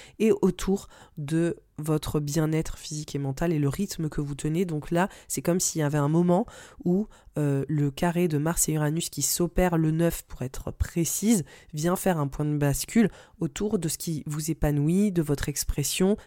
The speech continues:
de votre vie amoureuse aussi, et de votre... Euh, place autour de, des thématiques de l'amour, hein, que ce soit, euh, avec vos enfants ou avec votre amoureux,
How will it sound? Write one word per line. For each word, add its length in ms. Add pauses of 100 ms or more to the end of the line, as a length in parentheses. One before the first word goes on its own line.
de 80
votre 220
vie 160
amoureuse 520
aussi, 440 (380)
et 320
de 360
votre... 520
Euh, 360 (520)
place 540
autour 480
de, 180
des 140
thématiques 760 (120)
de 220
l'amour, 440
hein, 100
que 80
ce 140
soit, 340
euh, 120
avec 300
vos 220
enfants 320
ou 220
avec 260
votre 400
amoureux, 400